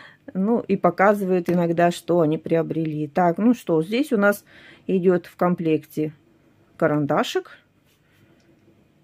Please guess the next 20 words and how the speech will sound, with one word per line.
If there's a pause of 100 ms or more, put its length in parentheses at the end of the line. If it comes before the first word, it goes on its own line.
(140)
Так,
ну,
естественно,
сводчи
будем
делать.
Ну,
знаете,
такой, (300)
такой
себе. (300)
Остается
маленькие
кусочки,
вон,
видите,
не
прокрашенные,
как
бы,